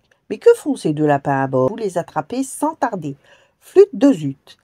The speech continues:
Il ne faut jamais prononcer le nom de cet animal sur un bateau. Ça porte malheur. Milly et Mélodie se hâtent d'attirer les lapins avec d'appétissantes carottes, puis elles quittent le navire en catimini.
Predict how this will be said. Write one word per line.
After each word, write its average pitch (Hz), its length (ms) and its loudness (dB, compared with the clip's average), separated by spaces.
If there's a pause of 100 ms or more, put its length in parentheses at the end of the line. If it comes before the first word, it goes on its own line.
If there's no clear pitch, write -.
(200)
Il 190 160 -2
ne 202 80 0
faut 180 240 -8
jamais 214 480 -2
prononcer 180 640 -6
le 135 160 -4
nom 196 240 -6
de 127 100 -8
cet - 320 -12
animal 220 480 -4
sur - 200 -16
un 127 100 -10
bateau. 139 440 -8 (320)
Ça - 200 -10 (160)
porte - 260 -8
malheur. 160 420 -4 (640)
Milly 156 380 -6
et 135 40 -2
Mélodie 165 600 -6 (340)
se - 220 -6
hâtent 165 340 -2
d'attirer 139 520 -6
les 131 160 -2
lapins 208 480 -6 (280)
avec 139 240 -4
d'appétissantes 143 880 -8
carottes, 233 640 -6 (320)
puis 175 260 -10
elles 139 140 0
quittent - 360 -16
le 160 80 -6
navire 143 520 -6
en 165 100 -6
catimini. 143 1000 -12